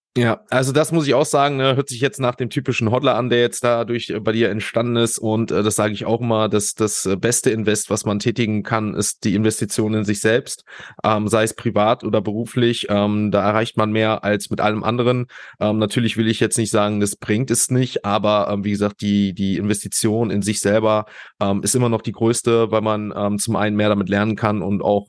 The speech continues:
meiner Meinung nach noch mehr mit erreichen kann, ne? Ähm, du hast grad schon angesprochen, wechseln wir doch mal so in diese Kategorie. Ähm, du hast auch einige N F Ts. Ähm, eine Community-Frage, die sich hier jeder stellen muss,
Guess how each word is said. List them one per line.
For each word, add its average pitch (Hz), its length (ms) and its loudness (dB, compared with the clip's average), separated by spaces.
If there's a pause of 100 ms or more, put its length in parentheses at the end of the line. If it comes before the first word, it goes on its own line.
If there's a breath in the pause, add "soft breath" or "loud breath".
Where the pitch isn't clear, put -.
meiner 98 260 0
Meinung 95 280 -2
nach 98 200 -2
noch 101 260 0
mehr 95 120 -2
mit 90 140 -2
erreichen 98 420 -2
kann, 90 220 -6
ne? 98 140 -2 (380 loud breath)
Ähm, 127 180 4
du 143 60 4
hast 170 120 0
grad 180 180 0
schon 170 300 2
angesprochen, 180 640 0
wechseln 156 260 0
wir 156 60 2
doch 139 100 2
mal 139 160 0
so 139 160 -2
in 139 80 0
diese 127 140 -2
Kategorie. 123 960 0 (420 loud breath)
Ähm, 131 380 2
du 127 60 2
hast 131 140 0
auch 123 80 -10
einige 127 320 -2
N 131 100 -2
F 123 140 0
Ts. 147 480 0
Ähm, 127 500 0
eine 131 180 0
Community-Frage, 139 800 -2
die 127 140 -2
sich 117 180 -4
hier 123 140 4
jeder 120 260 2
stellen 123 440 0
muss, 165 340 -6